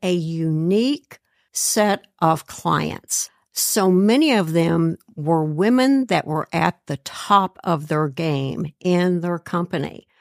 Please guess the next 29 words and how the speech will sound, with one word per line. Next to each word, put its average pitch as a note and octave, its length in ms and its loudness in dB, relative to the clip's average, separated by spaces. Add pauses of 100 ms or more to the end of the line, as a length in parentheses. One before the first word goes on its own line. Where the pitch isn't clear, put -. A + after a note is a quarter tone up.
(240)
but F#3+ 280 0
they G#3+ 240 2
were G3+ 460 2
what F#3 240 -4
I F#3+ 100 4
would A3+ 180 -2
call F#3+ 280 2
unicorns. G#3 920 0 (480)
They G#3 260 4
were G#3+ 180 2
the F#3 400 0
only A3+ 680 2
ones F3 680 2
there. E3+ 600 -2 (160)
So E3 520 0
you F#3+ 200 0
can G3+ 240 0
well F#3 280 0
imagine E3 920 2 (260)
how F#3 180 2
stressful - 840 -2 (160)
that D#3 300 0
was. - 520 -4 (200)
They F3 220 2
weren't E3 300 0
coming A#3 360 4
to B3 140 0
her F#3+ 360 2
for E3 600 0